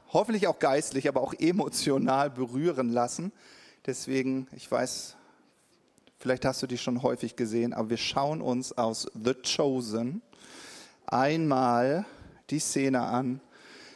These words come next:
wo Jesus der Frau am Jakobsbrunnen begegnet.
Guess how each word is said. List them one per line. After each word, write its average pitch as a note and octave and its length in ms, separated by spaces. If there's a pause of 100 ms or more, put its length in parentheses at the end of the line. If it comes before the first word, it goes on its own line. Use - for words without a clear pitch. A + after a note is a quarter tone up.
(100)
wo B2+ 240
Jesus F#3 800
der C#3 160
Frau C3+ 360
am C3 200
Jakobsbrunnen B2+ 1120
begegnet. B2 920